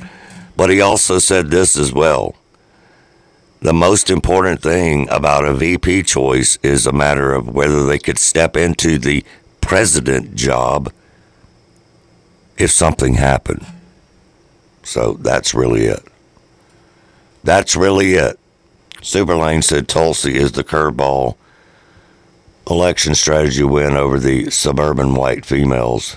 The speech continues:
who vote Dem. I mean, understandable. And I have noticed lately, and I've been playing clips lately, there's a lot going on with Tulsi all of a sudden. So, yeah.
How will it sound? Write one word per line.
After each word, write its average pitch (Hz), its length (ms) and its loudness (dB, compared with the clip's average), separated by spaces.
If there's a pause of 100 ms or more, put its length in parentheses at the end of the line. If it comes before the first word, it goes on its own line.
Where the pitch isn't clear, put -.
who 65 120 0
vote 64 340 0
Dem. 62 360 -4 (140)
I 82 60 -2
mean, 71 260 -2 (580)
understandable. 71 840 -2 (1300)
And - 160 -2
I 69 100 2
have 82 240 4
noticed 113 580 2
lately, 78 520 0 (1200)
and 73 160 0
I've 69 120 0
been 80 160 0
playing 92 340 2
clips - 480 0
lately, 85 600 2 (520)
there's 107 320 0
a 101 140 2
lot 104 400 2
going 92 320 0
on 85 240 0
with 71 160 -2
Tulsi 71 440 -2
all 62 140 0
of 55 80 -6
a 60 60 -2
sudden. 50 440 -4 (840)
So, 80 300 -2
yeah. 87 300 0